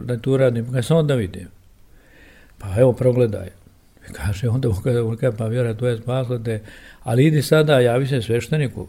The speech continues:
Znači, zašto? Pa ima naredba koju je napisao prorok Mojsije, šta se prinese na dar Bogu radi svjedočanstva onima koji ne znaju.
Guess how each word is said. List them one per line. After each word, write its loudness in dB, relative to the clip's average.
Znači, -10
zašto? 2
Pa -8
ima 0
naredba 4
koju -2
je 0
napisao -2
prorok 2
Mojsije, 2
šta 2
se -2
prinese 0
na -2
dar 0
Bogu 6
radi 6
svjedočanstva 4
onima 8
koji 8
ne 10
znaju. -2